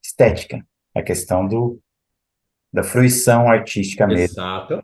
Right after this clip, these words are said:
Speaker 1: do pegar aqui, do sentimento que essa obra faz
Speaker 2: Exatamente.
Speaker 1: pra ele, né? E eu se-, separei uma, uma questão aqui,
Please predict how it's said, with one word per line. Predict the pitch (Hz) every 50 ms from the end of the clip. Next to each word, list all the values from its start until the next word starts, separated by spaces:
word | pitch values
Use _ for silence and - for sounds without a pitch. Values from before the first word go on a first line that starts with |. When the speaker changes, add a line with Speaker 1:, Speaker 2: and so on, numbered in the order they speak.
| _ _
Speaker 1:
do | - 95 92
pegar | - 101 95 90 95 98 101 98
aqui, | 95 98 - - 90
do | 90 95
sentimento | 95 - - 107 101 101 - 107 101 104 110 113 - -
que | 131
essa | 113 - 107 110
obra | 101 101 101 95 - -
faz | 139 - -
Speaker 2:
Exatamente. | - -
Speaker 1:
pra | 117 110
ele, | 101 87 85 - - - - _ _ _ _ _ _ _ _ _ _ _ _ _
né? | 110 104 98 98 98 - - - _ _ _
E | - 104
eu | 104
se-, | 101 - 135 135 135 131
separei | - - 127 127 127 117 113 117
uma, | 120 117 113 -
uma | 113 110 107 107
questão | - 113 98 - - 113 104
aqui, | 101 - - 98 -